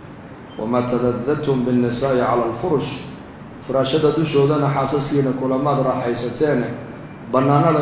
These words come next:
intood u baxdaan ayaad ooyi lahaydeen, si ininkoo Ilaahay ka magan galaya cadaabkiisa. Intaa markuu nabigu saxaabada uu ku yidhi, madaxa intay dabooleen, ayay maaragtaane hoosta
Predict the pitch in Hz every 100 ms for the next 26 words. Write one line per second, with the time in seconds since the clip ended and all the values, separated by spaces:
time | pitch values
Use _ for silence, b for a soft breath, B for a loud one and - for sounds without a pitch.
0 | 147 139 151 170 147 135 139 143 127 -
1 | - - - - - 139 143 143 160 151
2 | 135 131 127 127 127 127 139 143 143 147
3 | 151 143 139 147 135 131 156 135 135 131
4 | 127 117 107 120 104 110 104 - - -
5 | - - - - - - - - - -
6 | 71 - - - - - - - - -
7 | - 123 131 123 131 127 139 131 131 127
8 | - 127 139 151 143 139 185 156 127 120
9 | - - - - 131 185 170 147 151 139
10 | 151 135 131 131 147 135 117 - - -
11 | - - 127 143 143 139 123 135 131 123
12 | 127 139 131